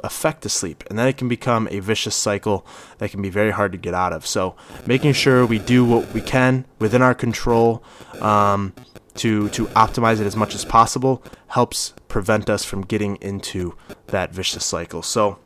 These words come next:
without further ado, we're gonna dive in, man. We're gonna go over my top sleep tips to help you get the best sleep of your life moving forward. So number one,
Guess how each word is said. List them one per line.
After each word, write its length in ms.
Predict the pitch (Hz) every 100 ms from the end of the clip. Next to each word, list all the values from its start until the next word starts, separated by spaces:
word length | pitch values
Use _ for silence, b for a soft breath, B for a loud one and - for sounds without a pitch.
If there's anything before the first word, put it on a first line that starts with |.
| _ _ _ - _ _ _ -
without 240 | 127 131
further 220 | 139 143
ado, 180 | 123 131
we're 60 | 127
gonna 100 | 113
dive 300 | 107 113 104
in, 120 | 104
man. 280 | 104 104 104 b b
We're 80 | 107
gonna 80 | 104
go 80 | 107
over 160 | 104
my 140 | 101 101
top 280 | - 98
sleep 240 | - 104 98
tips 320 | 104 95 - B B B
to 120 | - 92
help 280 | 107 104
you 360 | 98 101 92 87 - b b
get 160 | - 107
the 80 | 85
best 560 | - - 104 - - - _
sleep 580 | - - - 107 82 - - - _ _ _
of 160 | - 92
your 120 | 95
life 400 | 92 82 78 - - b b
moving 300 | - 95 87
forward. 360 | 82 92 78 -
So 300 | - 120 95 b b b
number 260 | 113 160 170
one, 320 | 147 139 -